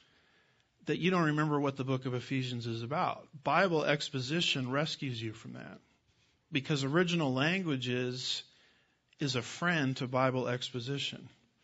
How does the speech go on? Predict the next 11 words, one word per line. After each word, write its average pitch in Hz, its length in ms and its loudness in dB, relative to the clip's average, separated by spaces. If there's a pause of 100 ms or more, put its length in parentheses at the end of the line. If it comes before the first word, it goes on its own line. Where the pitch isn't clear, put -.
(380)
Bible 156 380 6
exposition 135 800 0 (240)
is 131 160 -6
a 123 60 -2
friend 156 420 -2
to 139 140 0
original 123 480 -2
languages. 117 840 -6 (1600)
One 147 320 0
takes 151 420 0
you 135 460 0